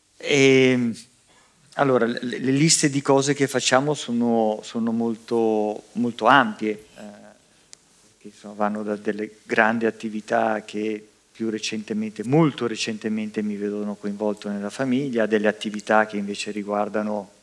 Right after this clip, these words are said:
la mia società, per cui questa che vi ho raccontato, la ventuno Invest si chiama, che fa questo mestiere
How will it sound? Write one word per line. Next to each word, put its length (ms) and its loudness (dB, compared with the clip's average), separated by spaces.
la 100 -8
mia 160 -4
società, 680 -2
per 160 -20
cui 280 -6
questa 300 -8
che 120 -10
vi 120 -4
ho 40 2
raccontato, 640 0
la 140 2
ventuno 640 0
Invest 580 0
si 180 4
chiama, 420 -2
che 140 -20
fa 120 -16
questo 300 -14
mestiere 720 0